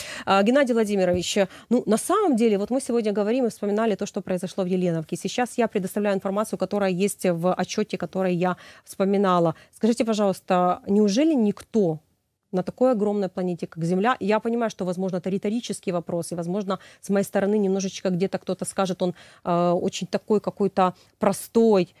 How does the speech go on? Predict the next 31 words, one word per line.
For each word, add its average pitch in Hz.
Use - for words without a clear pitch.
а 190
неужели 220
никто 269
не 240
может 208
это 190
остановить? 180
На 165
самом 247
деле, 220
э, 180
даже 208
для 190
двадцать 214
первого 233
столетия 208
ведение 202
такой 220
формы 208
войны, 196
мы 262
уже 294
не 285
говорим 294
там 262
о 226
чести -
воинской 220
и 214
так 202
далее, 180